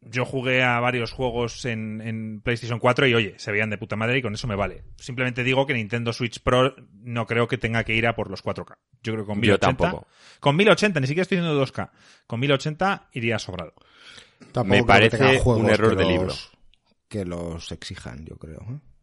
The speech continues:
Speaker 2: Yo Nintendo Switch, estoy con Marco, iría a los mil ochenta, sesenta. Sí que
Speaker 1: El
Speaker 2: tiraría más de los frames y sobre todo la potencia para poder meter más bichos. Yo eché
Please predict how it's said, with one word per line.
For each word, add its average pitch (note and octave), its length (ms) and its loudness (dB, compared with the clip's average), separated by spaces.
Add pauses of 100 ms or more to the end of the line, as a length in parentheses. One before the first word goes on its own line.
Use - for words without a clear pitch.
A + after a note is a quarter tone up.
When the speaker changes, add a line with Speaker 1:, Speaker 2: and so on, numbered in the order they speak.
(720)
Speaker 2:
Yo G2 260 0
Nintendo G#2+ 480 2
Switch, - 500 -4 (220)
estoy - 240 -10
con E2+ 160 -2
Marco, G#2 480 -2
iría F2+ 360 -2
a E2 40 0
los D#2+ 440 -4 (200)
mil A#2 180 2
ochenta, C3 460 0
sesenta. - 540 -8 (720)
Sí B2+ 180 -2
que C3+ 100 4
Speaker 1:
El C#3+ 100 4
Speaker 2:
tiraría G#2+ 340 2
más A2 180 2
de G2+ 80 -2
los E2+ 160 0
frames D#3 540 0 (240)
y F#2+ 80 -6
sobre F2 260 0
todo F#2 160 0
la G#2 160 4
potencia G2+ 520 -4
para G2 180 0
poder E2 240 -4
meter G#2+ 400 -4 (260)
más F#2 380 -4
bichos. F2 420 -8
Yo F#2 120 -6
eché - 480 -6